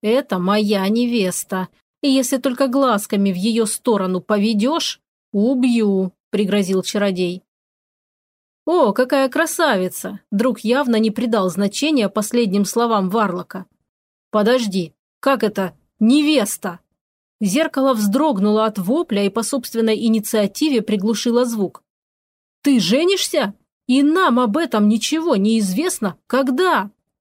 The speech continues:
"Как только закончим это дело, так что давай, показывай, что нарыл". "Но подожди!" "Светоч!" – зарычал Лихослав. "Нам, возможно, угрожает смертельная опасность,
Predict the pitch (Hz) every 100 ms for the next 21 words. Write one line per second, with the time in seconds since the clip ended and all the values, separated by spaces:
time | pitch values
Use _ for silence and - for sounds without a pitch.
0 | _ _ _ _ _ _ - 208 - 247
1 | 320 269 202 190 214 277 254 262 247 254
2 | 269 220 190 170 - 220 - 269 302 262
3 | 180 - 277 254 196 180 180 - 202 196
4 | 214 180 156 _ _ _ _ _ _ _
5 | - 196 208 214 220 220 214 - 208 220
6 | 226 190 196 302 262 180 - _ _ _
7 | _ - - 185 175 202 247 254 202 196
8 | 190 - - - 196 202 214 214 214 190
9 | 202 233 208 202 175 - _ _ _ 208
10 | 208 226 202 233 202 294 247 208 202 196
11 | 226 233 247 208 208 240 240 262 233 226
12 | 240 269 254 180 - 180 170